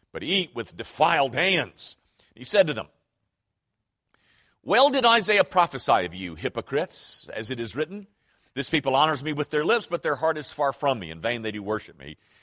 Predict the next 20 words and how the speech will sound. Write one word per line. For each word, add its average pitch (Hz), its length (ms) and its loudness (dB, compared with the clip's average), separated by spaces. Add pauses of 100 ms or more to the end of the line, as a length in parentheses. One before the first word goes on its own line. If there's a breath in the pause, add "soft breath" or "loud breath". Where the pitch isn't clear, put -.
(120)
teaching 127 400 -6
as 113 280 -2
doctrines 123 960 0 (1200)
the 214 100 0
commandments 170 640 2
of 214 100 0
men. 202 600 4 (1000)
You 120 160 -6
leave 131 180 -2
the 135 60 -10
commandment 143 380 0
of 123 100 -2
God 214 280 6
and 165 120 0
hold 196 600 0
to 180 100 -6
the 160 120 -10
tradition 151 460 -8
of 117 120 -6
men." 113 320 -2